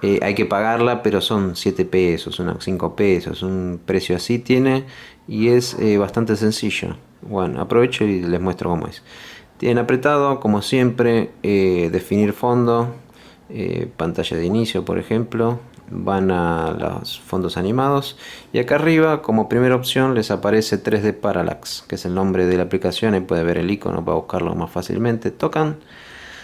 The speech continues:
acá está el fondo que tengo ahora, ven que, que se mueve, eh, un dibujo de Jim Lee, eh,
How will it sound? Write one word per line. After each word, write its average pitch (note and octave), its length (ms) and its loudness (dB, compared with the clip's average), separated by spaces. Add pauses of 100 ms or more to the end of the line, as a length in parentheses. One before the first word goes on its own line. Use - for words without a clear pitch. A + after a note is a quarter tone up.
(800)
acá - 180 -4
está G2 140 -4
el F2 60 -2
fondo A2 300 2
que F2+ 100 -2
tengo F#2+ 280 0
ahora, B2+ 420 2 (160)
ven F#2 200 -4
que, - 400 -8
que - 100 -10
se - 160 -8
mueve, A2+ 480 2 (960)
eh, E2 260 -6
un G#2 120 -2
dibujo F#2+ 280 0
de F2+ 60 0
Jim G2 240 0
Lee, B2+ 340 0 (300)
eh, F2 760 0